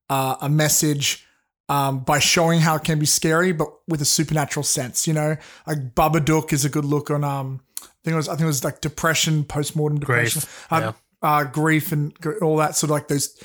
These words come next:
Speaker 1: those negative feelings that stay with you. Obviously, we've got Get Out, uh, which looks at, like, things like racism.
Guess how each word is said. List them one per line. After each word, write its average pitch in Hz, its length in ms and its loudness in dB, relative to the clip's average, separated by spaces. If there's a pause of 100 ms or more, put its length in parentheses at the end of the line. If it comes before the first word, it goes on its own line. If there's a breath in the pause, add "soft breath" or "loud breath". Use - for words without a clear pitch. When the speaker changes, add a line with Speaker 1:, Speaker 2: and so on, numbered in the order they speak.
(180 loud breath)
Speaker 1:
those 156 140 0
negative 170 320 2
feelings 160 300 0
that - 100 -6
stay 151 260 0
with 156 240 -2
you. 156 240 0 (340 loud breath)
Obviously, 151 640 2
we've 139 180 0
got 139 300 -2
Get 143 180 -2
Out, 139 360 0 (320 soft breath)
uh, 143 160 0
which 139 240 -4
looks - 180 -4
at, 139 80 -6
like, 127 140 -12
things 139 180 -8
like 123 100 -12
racism. 156 760 2